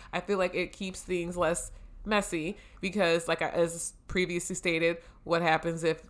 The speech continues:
feelings do become involved and all that other stuff? I'm just not trying to put my, and I never, those ne-, never thought, those thoughts never crossed my mind of me that could happen. I just never,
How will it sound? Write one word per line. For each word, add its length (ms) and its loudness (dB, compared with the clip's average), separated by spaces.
feelings 340 -4
do 220 0
become 280 -2
involved 520 4
and 180 0
all 120 6
that 100 0
other 160 2
stuff? 360 -4
I'm 220 6
just 160 -2
not 240 0
trying 140 -2
to 80 0
put 200 0
my, 140 -2
and 140 4
I 60 8
never, 260 2
those 180 6
ne-, 220 0
never 220 0
thought, 520 2
those 160 0
thoughts 260 2
never 220 0
crossed 320 0
my 100 -2
mind 420 0
of 100 2
me 140 2
that 340 0
could 140 -2
happen. 400 0
I 80 2
just 200 0
never, 680 2